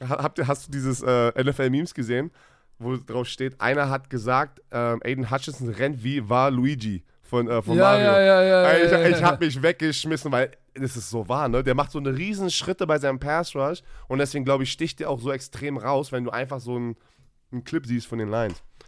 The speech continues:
Speaker 1: Nein, herzlichen Glückwunsch, Ravens. Holy fuck, ey. Wenn die, wenn die weiter so, wenn die jetzt dieses Momentum kriegen, ganz gefährlich. Ganz gefährlich, ey. So, was war noch? Da waren aber noch, da waren, äh, so viele Überraschungen.
Speaker 2: Ba-, äh, ja, aber warte, ich will nur sagen,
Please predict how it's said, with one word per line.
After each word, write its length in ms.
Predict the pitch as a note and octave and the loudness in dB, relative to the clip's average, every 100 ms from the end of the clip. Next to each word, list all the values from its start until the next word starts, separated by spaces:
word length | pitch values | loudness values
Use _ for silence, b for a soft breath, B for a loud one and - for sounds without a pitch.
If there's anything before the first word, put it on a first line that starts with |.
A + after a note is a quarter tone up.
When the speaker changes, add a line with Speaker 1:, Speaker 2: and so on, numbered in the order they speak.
| b | b
Speaker 1:
Nein, 240 | G2 A#2+ G2+ b b | -2 -2 -2 b b
herzlichen 360 | C3 F3+ D#3 C3 | 0 0 -2 -4
Glückwunsch, 300 | D#3 C3 A2 | -4 -4 -2
Ravens. 460 | A#2 A2+ G2 F2+ | -2 -2 -6 -6
Holy 220 | B2+ D3 | -4 -4
fuck, 240 | B2 C3+ B2+ | -4 -6 -6
ey. 180 | B2+ G2 b b - | -8 -10 b b -6
Wenn 160 | B2+ | -2
die, 220 | B2 E3 - | -2 -2 -2
wenn 160 | C3+ | -2
die 240 | B2+ E3 D3 | -2 -2 0
weiter 260 | D#3+ E3+ | 0 0
so, 140 | C3+ C#3 | -4 -4
wenn 140 | C#3 | -4
die 80 | C3+ | -2
jetzt 220 | C#3+ G3 | -2 -2
dieses 180 | F#3 D#3 | -4 -6
Momentum 420 | D3 C#3 F3 F3+ | -2 -2 -2 -6
kriegen, 360 | E3+ - F3+ A3+ _ _ - | -10 -6 -6 -8 _ _ -6
ganz 340 | A#2 B2+ - | -4 -4 -6
gefährlich. 640 | A2+ - G2 F2 E2 - _ _ _ _ _ - | -12 -6 -6 -4 -8 -12 _ _ _ _ _ -6
Ganz 260 | A#2+ A#2+ | -4 -4
gefährlich, 500 | - F#2+ F#2+ E2+ E2+ | -6 -6 -6 -6 -8
ey. 180 | D2 D2+ - _ _ _ _ _ _ | -12 -14 -18 _ _ _ _ _ _
So, 220 | - A2+ D#2 - _ _ - | -4 -4 -4 -12 _ _ -4
was 180 | C3 C3+ | -4 0
war 100 | D3 | 0
noch? 200 | D3+ C3 | 0 -2
Da 160 | C3+ | -2
waren 160 | B2+ F#3 | -2 0
aber 160 | G3 | 0
noch, 200 | F3 E3+ | 0 -2
da 160 | - C3 | -2 -2
waren, 200 | C#3 F3+ | -2 -4
äh, 100 | - - | -10 -10
so 240 | B2 D#3+ | -4 -4
viele 200 | - C3+ | -2 -4
Überraschungen. 760 | B2+ A#2+ A#2+ B2+ A#2 G#2+ A#2+ D3 | -2 -2 -2 -4 -6 -4 -4 -2
Speaker 2:
Ba-, 180 | E3 F3 E3+ E3+ E3 - | -2 -2 -8 -14 -16 -6
äh, 80 | F3 | 2
ja, 120 | G3 | 4
aber 220 | G3 F#3+ | 6 6
warte, 240 | F#3 F#3 D#3+ | 6 6 4
ich 80 | |
will 120 | D3+ F#3+ | 2 2
nur 120 | E3+ | 0
sagen, 360 | D3 D3+ A#2 | 2 0 0